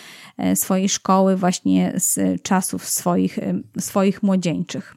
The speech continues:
No i tutaj oczywiście, żeby było jasne, nie chodzi mi wcale o jakiś odcisk Twojego buta na ścianie albo wyryte scyzorykiem na ławce Twoje inicjały.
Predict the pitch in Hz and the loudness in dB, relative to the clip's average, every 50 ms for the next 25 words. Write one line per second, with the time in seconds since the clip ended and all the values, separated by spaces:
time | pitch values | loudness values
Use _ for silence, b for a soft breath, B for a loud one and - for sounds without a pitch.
0 | _ _ _ _ B B B B B 233 B 254 330 349 339 - 403 403 370 311 | _ _ _ _ B B B B B 0 B 2 2 4 4 2 2 2 4 2
1 | 269 - - 254 277 302 - - 269 233 247 233 214 226 214 208 220 214 196 196 | 2 0 0 0 -2 -2 0 0 2 2 2 2 2 2 2 2 4 4 4 4
2 | 190 190 185 170 170 175 - - 220 196 202 233 269 294 - - _ - 226 247 | 4 4 2 2 2 2 0 0 0 0 0 0 0 -2 -4 -6 _ 0 2 4
3 | 254 269 - - 330 294 294 311 277 262 254 - - - 240 240 240 233 233 - | 4 4 2 2 0 0 2 2 4 4 2 0 0 2 2 4 4 4 2 0
4 | - 214 214 220 - - 214 - - - - - - 226 226 220 - - - 226 | 0 -2 -4 -4 -2 -4 -4 -4 -4 -6 -8 -6 -2 -2 -2 -4 -4 -6 -6 -4
5 | - - - - - - 220 214 214 202 208 208 208 208 208 196 190 196 247 262 | -4 -6 -10 -10 -4 0 2 2 2 2 2 4 4 4 4 4 4 4 4 4
6 | 262 233 202 202 208 214 208 - - - - 214 208 208 208 208 208 208 208 - | 4 2 0 0 2 0 0 0 -2 -2 0 0 0 2 2 2 0 0 -2 0
7 | - 220 214 233 226 214 220 220 220 262 277 269 - - 240 233 233 233 233 - | 0 0 2 2 2 2 4 4 4 4 2 0 0 0 2 4 4 2 2 0
8 | - - 226 202 220 214 226 254 254 - 262 233 226 214 208 202 214 233 - - | -2 -2 0 2 2 2 2 0 0 0 0 2 2 2 2 0 0 -2 -2 -2
9 | - 226 214 - - 220 214 220 208 - 208 202 196 180 - - 180 - - - | -2 -4 -2 -2 0 2 2 2 2 2 0 0 0 0 -2 -4 -4 -4 -6 -8